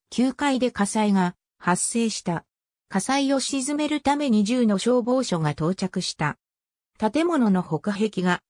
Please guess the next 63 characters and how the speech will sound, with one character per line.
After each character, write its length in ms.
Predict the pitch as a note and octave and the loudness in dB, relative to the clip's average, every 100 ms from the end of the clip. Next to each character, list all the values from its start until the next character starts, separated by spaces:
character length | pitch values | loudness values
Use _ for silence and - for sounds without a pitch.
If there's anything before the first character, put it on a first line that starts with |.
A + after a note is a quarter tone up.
| _ | _
前 300 | - E3+ C4 | 0 2 2
触 140 | D4+ D4 | 0 0
れ 120 | D4 | -2
も 140 | C#4 | -2
な 100 | C4+ | -4
し 160 | C4+ A#3 | 0 2
に 100 | F#3 | 0
崩 220 | D#3 E3 | 2 0
壊 240 | F#3+ F#3 | 0 -2
し、 320 | E3+ - D3+ - _ _ | -2 -4 -6 -6 _ _
数 280 | - B3 E4+ | -4 -2 0
分 260 | C#4+ D4 | -2 0
後 100 | C4+ | 6
に 220 | G#3+ F3+ - _ _ | 6 4 -2 _ _
建 260 | F#3 G3 D#4+ | -2 0 0
物 220 | F4 B3 | 2 2
の 140 | G3 E3+ | 2 0
残 240 | D#3+ B3 | 0 0
り 120 | B3 | 2
の 120 | C4 | 0
部 160 | C4 C4 | -2 -2
分 240 | B3 A#3 | 2 2
が 100 | F3+ | 0
崩 200 | E3 F#3+ | 0 0
壊 240 | A3 C4 B3 | 0 0 -2
し 100 | - | -2
た 120 | A3+ | -4
時 280 | A3 G3+ F3+ | -2 -2 0
に、 160 | E3 - _ _ | -2 -4 _ _
建 320 | F#3 F#3 D4 | -4 -2 -2
物 240 | D4+ D#4 B3 | 0 0 2
が 80 | |
避 180 | F#3+ - | 0 0
難 200 | C#4 A#3+ | 0 0
し 80 | G3+ | -2
た 120 | F#3 | -6
こ 120 | - | -6
と 180 | - A3 F3+ | -2 0 0
を 60 | |
保 140 | D#3+ C#3 | 0 -4
証 240 | - A3 | 0 0
し 140 | G#3 | 2
な 160 | G3+ G3 | 2 2
が 100 | F3+ | 2
ら、 180 | D#3+ E3+ _ _ | 2 -2 _ _
複 260 | - - | -20 -8
数 240 | - D4+ C4+ | -4 0 2
の 120 | F#3+ | 2
部 140 | E3+ | 2
門 240 | F3 G#3 A3+ | 2 4 4
が 140 | G#3+ | 2
火 160 | G#3 G3+ | 0 -2
災 240 | - B3 | 0 0
を 80 | B3 | 0
止 140 | A#3 | 0
め 140 | G#3 G#3 | 2 4
よ 140 | G#3+ | 2
う 40 | G#3 | 2
と 140 | E3+ | -4
し 100 | - | -4
て 100 | E3 | -2
い 100 | D3 | -4
た。 280 | - D3 | -4 -6